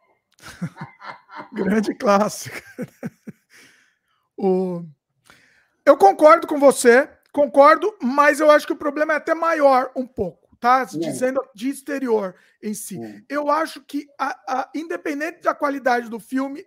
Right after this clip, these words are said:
Speaker 2: a distribuição de filme brasileiro é muito ruim.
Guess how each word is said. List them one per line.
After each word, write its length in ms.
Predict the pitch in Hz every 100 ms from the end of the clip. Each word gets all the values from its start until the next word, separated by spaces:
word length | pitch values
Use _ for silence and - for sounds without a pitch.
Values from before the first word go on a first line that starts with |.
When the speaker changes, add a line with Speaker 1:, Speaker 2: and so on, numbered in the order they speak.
| -
Speaker 2:
a 160 | 277
distribuição 760 | 277 - 285 262 254 - 302 302
de 80 | 302
filme 240 | 285 277
brasileiro 640 | 247 240 220 226 254 254 -
é 120 | 262 269
muito 500 | 247 269 311 - 285
ruim. 360 | 277 220 147